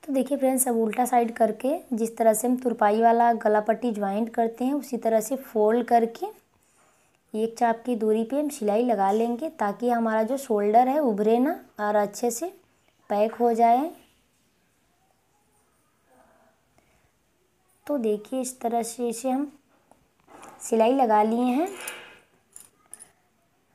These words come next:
और अब देखिए, इसे सीधा करके हम मार्किंग करेंगे।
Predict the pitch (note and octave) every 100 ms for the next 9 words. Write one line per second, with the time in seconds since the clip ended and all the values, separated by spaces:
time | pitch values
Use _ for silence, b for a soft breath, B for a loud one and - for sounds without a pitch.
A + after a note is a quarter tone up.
0 | _ _ _ - A#3+ G#5 A3+ G3+ A#3 A3+
1 | B3 C4+ C4 A3 A3 A#3 B3 A#3 A#3 C4
2 | F4 C#4 G#3+ G3+ G#3 B3+ B3+ A#3+ A#3+ B3
3 | D#4+